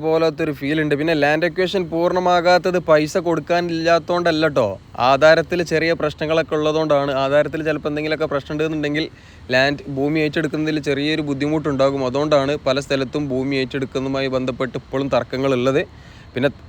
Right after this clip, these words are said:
പല സ്ഥലത്തും തർക്കങ്ങളൊക്കെ ഉണ്ട്. അപ്പോൾ ഏതായാലും കോഴിക്കോട് bypass-ിൻ്റെ കാഴ്ചകൾ നിങ്ങളിലേക്ക് ഞാൻ എത്തിച്ചിട്ടുണ്ട്.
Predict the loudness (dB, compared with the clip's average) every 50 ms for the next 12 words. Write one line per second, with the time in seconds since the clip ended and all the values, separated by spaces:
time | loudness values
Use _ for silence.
0 | -16 -12 -6 2 4 6 6 6 6 4 2 -2 0 4 4 4 4 2 0 2
1 | 4 4 4 4 2 2 4 4 4 4 4 2 0 0 -2 -6 -10 -14 -20 -20
2 | -20 -8 -4 -2 2 2 4 4 4 4 2 2 2 2 2 2 2 4 4 4
3 | 6 4 4 2 4 2 2 2 2 -2 -2 0 0 0 2 2 2 2 2 0
4 | -2 -2 -2 0 -2 -2 -4 -8 -14 -20 -20 -16 -10 -8 -4 -2 -2 0 -2 -2
5 | -2 -2 -2 -2 -2 -2 -4 -6 -6 -4 -4 -4 -4 -2